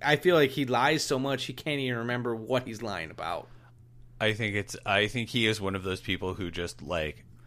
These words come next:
Speaker 2: he, uh, uh, what is it? Uh, main actor syndrome. <laughs>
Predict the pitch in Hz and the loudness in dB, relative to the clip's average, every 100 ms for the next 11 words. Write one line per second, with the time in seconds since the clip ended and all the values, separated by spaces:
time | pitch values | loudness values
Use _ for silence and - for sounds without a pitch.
0 | - - - - - - - - - - | -20 -20 -20 -20 -20 -20 -20 -20 -20 -20
1 | - - - - - - - - - - | -20 -20 -18 -18 -18 -20 -20 -20 -20 -20
2 | - - - - 120 - 120 113 113 87 | -20 -16 -14 -10 -10 0 2 4 2 2
3 | 107 98 92 67 69 98 107 95 87 85 | 0 0 -4 -12 -10 -4 0 2 0 0
4 | 80 73 - - - - - - - - | -4 -6 -12 -14 -16 -20 -18 -16 -18 -18
5 | 101 95 90 90 87 - - - 92 87 | -10 -8 -6 -6 -6 -8 -14 -10 -4 -2
6 | 80 95 101 104 101 82 92 110 104 - | -4 -2 4 4 4 2 0 0 -2 0
7 | 110 107 110 110 104 - | -2 2 4 4 0 -6